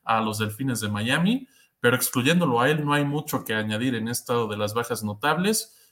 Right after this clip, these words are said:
Allen Lazard creo que va a ser un receptor titular, podría convertirse en el receptor dos detrás de Garrett Wilson, y Mecole Hardman y Randall Cobb van a estar compitiendo por el puesto del receptor número tres.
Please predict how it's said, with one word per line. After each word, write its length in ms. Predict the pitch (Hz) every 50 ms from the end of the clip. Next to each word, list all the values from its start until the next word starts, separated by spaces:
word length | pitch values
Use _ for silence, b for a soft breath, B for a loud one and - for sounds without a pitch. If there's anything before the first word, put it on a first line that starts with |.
| b b b
Allen 340 | - 131 156 165 160 151 139
Lazard 500 | 131 117 - - 143 156 156 165 165 -
creo 220 | - 139 139 139 -
que 480 | - 139 139 131 110 98 - _ _ _ _ _ _ _ _ _ - _ _ -
va 120 | 185 127
a 60 | 131 127
ser 180 | 131 143 127
un 100 | 135 139
receptor 460 | 139 131 - 110 - - - 131 135
titular, 480 | - 127 98 - 110 107 127 139 139 -
podría 200 | 120 113 123 127
convertirse 540 | - 123 117 113 107 107 - 120 120 - 113
en 60 | 110
el 100 | 107 104
receptor 380 | 110 104 104 104 - - 120 113
dos 260 | 110 117 127 123 117
detrás 320 | 107 104 - 117 120 117
de 80 | 113 107
Garrett 300 | 117 120 120 127 123 135
Wilson, 460 | 147 170 170 170 170 175 180 185 185 B B B B B B _
y 100 | 123 123
Mecole 380 | 123 120 113 - 135 135 127
Hardman 400 | - 135 131 131 131 139 135 127
y 40 | 113
Randall 380 | 107 113 123 127 123 117 113 -
Cobb 260 | - 120 120 120 -
van 120 | - 120
a 20 | 120
estar 260 | 110 - - 120 120
compitiendo 600 | - 120 113 - 113 104 - - 117 123 120 -
por 160 | - 110 107 107
el 80 | 107
puesto 320 | 107 123 127 123 - - 113
del 120 | 107 104
receptor 440 | 107 104 104 107 107 _ 131 127 123
número 380 | 127 131 123 120 113 113 110 -
tres. 380 | 139 147 165 170 170 B B